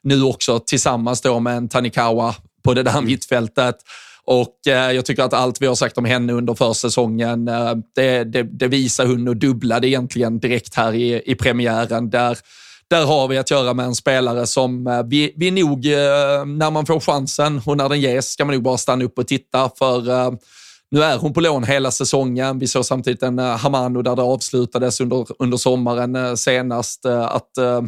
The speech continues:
Speaker 1: ja, Bayern München har en de har guld på sina, ja, men i, i sina händer i Tanikawa, för,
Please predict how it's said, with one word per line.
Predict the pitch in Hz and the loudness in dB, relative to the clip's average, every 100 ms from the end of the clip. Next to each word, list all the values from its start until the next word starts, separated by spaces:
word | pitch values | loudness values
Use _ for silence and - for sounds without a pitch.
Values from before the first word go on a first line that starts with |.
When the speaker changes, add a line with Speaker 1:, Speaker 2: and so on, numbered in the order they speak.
| 101 117 | -6 -2
Speaker 1:
ja, | 127 123 - | -2 -2 -6
Bayern | 127 151 156 170 | -2 0 0 0
München | 147 - 151 | -2 0 0
har | 151 | 2
en | 147 - - - - - _ _ _ | 0 -6 -18 -18 -20 -20 _ _ _
de | 196 | 2
har | 202 | 4
guld | 160 220 208 214 160 143 - - | 4 4 4 2 2 -2 -6 0
på | 165 156 | 2 2
sina, | 165 147 143 143 143 143 143 139 143 | 0 2 2 2 2 0 0 0 0
ja, | 139 | 0
men | 139 | 0
i, | 143 139 165 | -2 -2 0
i | 143 | 0
sina | 156 147 | 2 0
händer | 139 123 135 | 0 0 0
i | 139 | 0
Tanikawa, | - 135 - 120 120 | 0 -4 0 0 0
för, | 107 131 117 | -2 -2 0